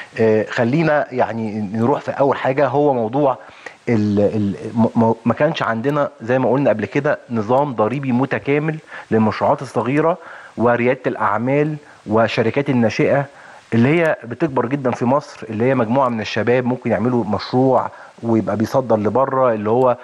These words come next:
حد عنده فكره وبدا مشروع عايز يكبره، فاحنا عايزينه يكبر وعايزينه ي-، ي-، يعني يبقى عنده قدره انه يستفيد من كل امكانيات الدوله من تمويل وغيرها، وبالتالي بنوجد له هنا اليه متكامله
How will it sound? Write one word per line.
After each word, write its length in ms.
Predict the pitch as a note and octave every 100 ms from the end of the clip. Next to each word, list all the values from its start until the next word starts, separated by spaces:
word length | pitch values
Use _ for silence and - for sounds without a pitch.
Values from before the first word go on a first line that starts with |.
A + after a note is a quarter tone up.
| -
حد 340 | - C3+ C3 A#2
عنده 360 | - C3 A#2
فكره 500 | G#2 C3+ B2 A2+ G#2
وبدا 400 | G#2+ G#2 A#2 B2+ -
مشروع 580 | G#2 G2+ - C3+ C3 G#2+
عايز 260 | A#2 B2 A2
يكبره، 540 | - G2 A#2 C#3 C#3 - -
فاحنا 280 | - - E3+
عايزينه 380 | A#2+ A#2 E3 C#3+
يكبر 300 | C#3 G#2 F2+ F2
وعايزينه 440 | F2 G2+ C3+ C3
ي-، 100 | A#2+ A2+ A2 -
ي-، 180 | G#2+
يعني 340 | G2 E2 F#2+ G2
يبقى 260 | E2+ F#2+
عنده 200 | A#2 B2+ A2
قدره 200 | C#3+ C3
انه 140 | A2+ A#2
يستفيد 320 | - - D3+
من 80 | A#2
كل 220 | D3+ D3+
امكانيات 360 | A#2+ A#2+ C3 C3
الدوله 320 | A#2+ C3 A#2
من 180 | A2+ G2+
تمويل 420 | G#2 G#2+ C3+ C3
وغيرها، 400 | G2+ G#2 G#2+ F#2+ - - - -
وبالتالي 460 | A2 A2+ - D#3+ E3
بنوجد 500 | B2 A2+ A2 D#3 C3+
له 120 | C3
هنا 240 | D#3 B2+
اليه 360 | B2 C#3+ D#3 C#3+
متكامله 600 | B2 A#2 G#2+ D3+ E3+ F3